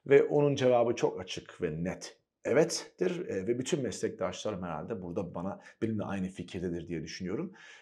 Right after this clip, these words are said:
Çünkü kadınların gerçekten, yani ben yıllarca, e, polislik yaptım ve yıllarca öteki kadın polislerle devreye gezdim. Yani çok rezil kadın polislerle de çalıştım. Ama aynı zamanda çok rezil erkek polislerle de çalıştım.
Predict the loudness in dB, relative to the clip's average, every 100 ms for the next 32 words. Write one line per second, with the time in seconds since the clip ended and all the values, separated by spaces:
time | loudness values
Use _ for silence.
0 | _ 0 2 4 2 2 -8 -4 0 0
1 | 6 8 8 8 8 6 2 -2 -6 -4
2 | -4 -2 -2 2 2 2 0 -2 -4 -6
3 | -6 -6 -8 -8 -6 -4 -4 -2 -2 -2
4 | 0 0 2 -2 -6 -10 -12 -8 -8 -6
5 | -4 -4 -6 -6 -6 -4 -4 -4 -4 -10
6 | -18 -20 _ -4 0 0 0 -2 -2 -6
7 | -8 -20 _ _ _ -4 -2 -2 -6 -12
8 | _ -20 -6 -4 -2 0 0 2 0 0
9 | -6 -4 -2 -2 -2 0 4 2 2 -2
10 | -6 -6 -4 -6 -6 _ _ -6 -2 2
11 | 2 4 4 6 4 2 2 6 6 4
12 | -2 -2 -6 -8 -10 -10 -8 -10